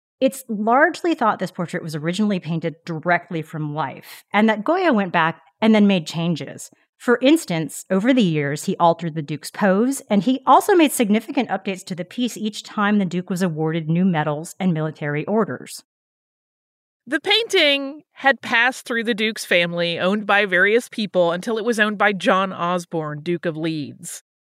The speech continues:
Speaker 2: He sold it at auction to an American collector, Charles Wrightsman, for one hundred forty thousand pounds in early nineteen sixty-one.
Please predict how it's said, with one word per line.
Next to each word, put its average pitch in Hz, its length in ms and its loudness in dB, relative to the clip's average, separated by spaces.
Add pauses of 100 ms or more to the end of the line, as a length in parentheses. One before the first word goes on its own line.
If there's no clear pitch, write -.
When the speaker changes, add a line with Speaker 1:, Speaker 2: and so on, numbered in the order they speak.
(180)
Speaker 2:
He 392 400 0
sold 226 320 0
it 220 100 0
at 214 200 0
auction 196 580 2
to 233 220 -4
an 226 80 -2
American 240 500 2
collector, 160 600 -4
Charles 185 400 0
Wrightsman, 190 680 -2 (420)
for 233 300 2
one 233 260 0
hundred 262 480 -2
forty 240 400 -2
thousand 208 440 0
pounds 151 460 -4
in 226 140 -6
early 175 320 -4
nineteen 165 400 -8
sixty-one. 175 1040 -6